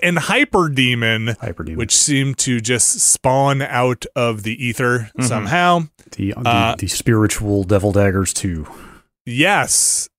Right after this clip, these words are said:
Speaker 1: Which, uh, man, the, the trailer for that thing is
Speaker 3: The
Speaker 1: something else.
Speaker 3: spiritual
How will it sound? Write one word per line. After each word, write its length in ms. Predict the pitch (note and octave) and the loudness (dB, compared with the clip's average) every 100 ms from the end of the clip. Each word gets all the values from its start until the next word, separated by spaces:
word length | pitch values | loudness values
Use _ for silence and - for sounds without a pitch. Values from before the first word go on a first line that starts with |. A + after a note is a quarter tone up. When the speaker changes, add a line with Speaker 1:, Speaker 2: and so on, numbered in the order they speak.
| _ | _
Speaker 1:
Which, 340 | A#2 A2+ - | -4 -2 -2
uh, 220 | A#2 G#2+ G2+ | -2 -2 -2
man, 260 | A#2+ G#2+ | -4 -4
the, 140 | G#2 G#2+ | -4 -6
the 180 | G#2+ | -6
trailer 320 | A2 - A2 G2 | -8 -4 -4 -6
for 100 | G2+ | -8
that 180 | F#2+ F#2 | -10 -10
thing 160 | F#2 | -10
is 60 | F#2+ | -8
Speaker 3:
The 40 | |
Speaker 1:
something 320 | F2+ G#2+ G2+ | -8 -8 -8
else. 220 | G2+ F2+ - | -10 -10 -10
Speaker 3:
spiritual 920 | - - A2 A#2 - A2+ G#2+ G2+ F#2 | -10 -6 -2 -2 -2 -4 -2 -2 -6